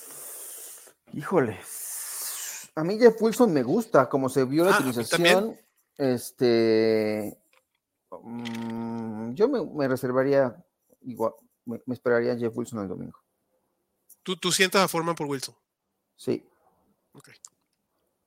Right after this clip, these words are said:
Speaker 2: Ancito dice, "¿Qué kicker recomienda para agarrar a McPherson? Me descansa." A ver, bien, una pregunta de kicker, cabrón. Aquí le damos servicio
Speaker 1: Uf,
Speaker 2: a
Speaker 1: este
Speaker 2: Tutti Limundachi.
Speaker 1: Maher.
Speaker 2: Eh,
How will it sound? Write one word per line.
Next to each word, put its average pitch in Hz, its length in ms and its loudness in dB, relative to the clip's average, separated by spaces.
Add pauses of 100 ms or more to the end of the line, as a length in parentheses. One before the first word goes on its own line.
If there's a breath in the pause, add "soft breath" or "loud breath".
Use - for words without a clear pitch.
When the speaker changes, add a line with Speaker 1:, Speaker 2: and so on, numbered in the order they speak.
(720)
Speaker 2:
Ancito 190 420 4
dice, 185 240 6
"¿Qué 226 180 2
kicker 262 260 0
recomienda 190 400 2
para 180 160 2
agarrar 156 420 4 (120)
a 185 60 0
McPherson? 170 680 0
Me 160 120 0
descansa." 127 720 -2
A 110 40 -16
ver, 120 300 -8
bien, 143 160 -10
una 135 120 -6
pregunta 170 340 0
de 190 80 6
kicker, 185 300 -2
cabrón. 208 320 -10
Aquí - 220 -4
le 196 100 2
damos 185 240 2
servicio 320 420 4
Speaker 1:
Uf, 359 220 2 (100)
Speaker 2:
a 220 300 8 (100)
Speaker 1:
este 254 220 -4
Speaker 2:
Tutti 214 420 -2
Limundachi. 160 1000 2 (760 loud breath)
Speaker 1:
Maher. 170 460 8
Speaker 2:
Eh, 208 200 -4